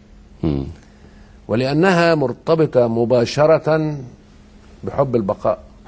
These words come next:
Speaker 1: وقعت في هذه الخطيئة من قبل؟
Speaker 2: يعني إيه وقعت في هذه
Speaker 1: ارتكبتها يعني؟
Speaker 2: الخطيئة؟ أزني مثلًا؟
Speaker 1: مم.
Speaker 2: لا.
Speaker 1: أنت قلت في شبابك إنك كنت شاب بايظ، اعترفت بكده.
Speaker 2: آه.
Speaker 1: هل ما عرفتش ساعتها تسيطر على شهواتك؟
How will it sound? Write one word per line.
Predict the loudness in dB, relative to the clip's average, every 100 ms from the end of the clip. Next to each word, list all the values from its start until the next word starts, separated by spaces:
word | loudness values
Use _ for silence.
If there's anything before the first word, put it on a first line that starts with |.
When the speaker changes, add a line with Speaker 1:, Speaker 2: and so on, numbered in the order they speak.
| -6
Speaker 1:
وقعت | 2 2 2
في | 0 0
هذه | 0 0
الخطيئة | -2 -2 -2
من | -2 -2
قبل؟ | -4 -8 -20 -20 -20 -20 -20 -14
Speaker 2:
يعني | -10 -6
إيه | -2
وقعت | -2 -2
في | -2
هذه | -2
Speaker 1:
ارتكبتها | 0 0
يعني؟ | 0 0 -2
Speaker 2:
الخطيئة؟ | -6 -14 -20 -20 -20 -4 -2
أزني | 0 -2 -2
مثلًا؟ | -2 -4 -4 -6 -6
Speaker 1:
مم. | -2 -2 -4 -14 -20 -20 -20 -20 -20 -20 -20 -20 -20 -12
Speaker 2:
لا. | -4 -4 -4 -20 -20 -20 -20 -20 -20 -20 -20 -20 -20 -20 -20 -20 -20 -20 -2
Speaker 1:
أنت | 0 4
قلت | 2 2
في | -2
شبابك | 0 2 4 2 -2 -4
إنك | -2 -2
كنت | -2 -2 0
شاب | 0 0
بايظ، | 2 2 0 -2
اعترفت | -4 -2 0 -2 -6
بكده. | -8 -8 -8 -20 -20 -8
Speaker 2:
آه. | -2 0 0 -6 -16
Speaker 1:
هل | -2 0 2
ما | 2
عرفتش | 2 0 -2 -4 -8
ساعتها | -2 0 0 0
تسيطر | -2 0 0 0 0
على | 0
شهواتك؟ | 0 0 0 -2 -8